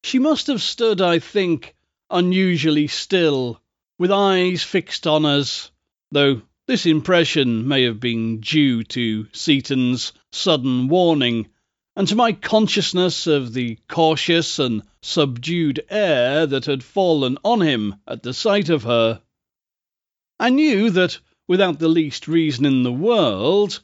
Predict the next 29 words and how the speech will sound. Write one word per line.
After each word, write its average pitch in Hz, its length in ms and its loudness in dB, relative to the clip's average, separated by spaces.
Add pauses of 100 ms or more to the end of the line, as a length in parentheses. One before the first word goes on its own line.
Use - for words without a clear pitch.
(260)
I 196 140 -2
felt 240 340 0
a 269 60 -4
kind 180 360 0
of 160 400 -2
guiltiness, 196 960 0 (420)
as 185 200 0
if - 400 -2
I 180 120 -2
had 190 180 0
been 196 260 2
caught. 180 720 -2 (1200)
There 143 100 2
was 151 220 2
a 151 80 0
silvery 151 640 0
star 160 480 0 (100)
pattern 135 640 -2 (180)
sprinkled 156 1000 -2 (200)
on 143 160 0
her 139 200 0
black 147 460 0
silk - 520 -4
dress, 160 720 0 (560)
and 202 380 0
even 233 440 0
from 202 200 0
the 180 80 2
ground 156 560 -2